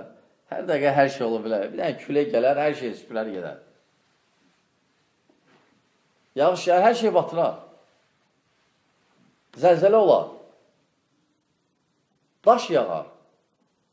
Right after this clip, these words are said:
Cəmaət qafildir, subhanallah. Heç vecdəni almırlar belə eləyəndə. Heç olmasa Allah şükür eləmirlər.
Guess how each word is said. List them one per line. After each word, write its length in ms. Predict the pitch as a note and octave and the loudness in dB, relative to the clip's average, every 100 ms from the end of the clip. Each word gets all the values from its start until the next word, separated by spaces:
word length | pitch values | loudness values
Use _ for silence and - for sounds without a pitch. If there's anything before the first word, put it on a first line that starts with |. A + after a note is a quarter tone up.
| _ _ _ _ _ _ _ _ | _ _ _ _ _ _ _ _
Cəmaət 300 | - C#3+ F#3+ | -10 -10 -6
qafildir, 400 | F3 C3+ - F3 - | -4 -4 -4 -14 -16
subhanallah. 560 | - C3 A#2 F#2 F#2+ - _ _ _ _ _ _ _ _ _ _ _ _ _ _ _ _ _ _ _ _ _ _ _ _ _ _ _ _ _ _ | -12 -8 -8 -8 -12 -12 _ _ _ _ _ _ _ _ _ _ _ _ _ _ _ _ _ _ _ _ _ _ _ _ _ _ _ _ _ _
Heç 160 | C3 B2+ D#3+ | -14 -6 -4
vecdəni 380 | D#3 D3+ G3 | -2 -2 -2
almırlar 320 | A3+ D3 G2+ F2+ | -2 -2 -8 -6
belə 140 | G#2 | -8
eləyəndə. 260 | G2+ F2 G#2 | -8 -12 -14
Heç 140 | - | -8
olmasa 240 | A#3 F#3+ G#3+ - - - - | -8 2 0 0 -10 -20 2
Allah 300 | F3+ G#3+ A#3+ | 6 6 4
şükür 240 | - A3 E3 | 0 -2 0
eləmirlər. 420 | B2+ G#2 D#2 C2 | -2 -4 -10 -18